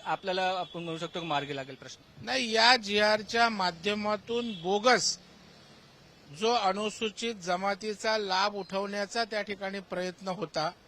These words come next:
Speaker 2: तो थांबणार आहे. त्याचबरोबर जे अनुसूचित जाती जमातीतील जे लोक आहेत, ज्यांनी धर्मांतर केलंय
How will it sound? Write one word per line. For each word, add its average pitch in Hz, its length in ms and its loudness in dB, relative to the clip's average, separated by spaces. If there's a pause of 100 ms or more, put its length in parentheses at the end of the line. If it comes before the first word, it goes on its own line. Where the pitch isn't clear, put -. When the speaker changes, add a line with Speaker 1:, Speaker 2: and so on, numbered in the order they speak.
(880)
Speaker 2:
तो 226 140 2
थांबणार 185 500 2
आहे. 113 220 -4 (960)
त्याचबरोबर 226 840 2 (1600)
जे 254 320 4 (120)
अनुसूचित 226 720 -4
जाती 196 540 -2
जमातीतील 208 920 -4 (1400)
जे 220 160 0
लोक 202 280 -2
आहेत, 240 140 4
ज्यांनी 247 240 -2
धर्मांतर 220 540 -2
केलंय 165 320 -6